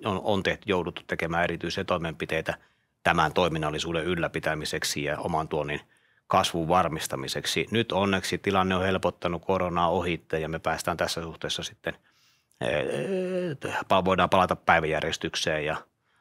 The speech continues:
jatkaa tehdasvierailuja sekä, sekä Kaukoidässä että myöskin Euroopassa ja, ja tämänkin takia niin näkymä tässä asiassa ja niin us-, usko kehitykseen niin on kyllä paljon, paljon vahvempi. Mut kyllä se lähtee siitä, että,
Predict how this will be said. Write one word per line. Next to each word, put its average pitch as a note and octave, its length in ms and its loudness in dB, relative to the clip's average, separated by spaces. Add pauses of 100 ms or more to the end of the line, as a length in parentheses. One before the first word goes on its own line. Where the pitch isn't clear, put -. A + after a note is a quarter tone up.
(140)
jatkaa E2 340 2
tehdasvierailuja D#2 880 0 (180)
sekä, D#2+ 460 0 (240)
sekä D2 380 0
Kaukoidässä F#2 640 2
että - 180 -2
myöskin F2 340 -2
Euroopassa E2 560 0
ja, C#2+ 120 -2 (720)
ja C#2 280 0 (120)
tämänkin D#2+ 340 0
takia F2+ 340 2
niin D#2 260 -4
näkymä D#2+ 480 -2 (580)
tässä - 480 4
asiassa F2 560 2
ja D#2+ 300 4
niin G#2+ 360 -8
us-, F#2 260 -6
usko F#2 260 -2
kehitykseen D#2+ 580 -2
niin D#2+ 120 -6
on D#2+ 80 -8
kyllä D#2+ 220 -4 (260)
paljon, D#2+ 280 -2 (380)
paljon D2+ 260 0
vahvempi. D2+ 440 -2
Mut - 180 0
kyllä D#3+ 180 6
se D#3+ 140 6
lähtee B2 280 6
siitä, F2+ 460 6
että, E2+ 300 2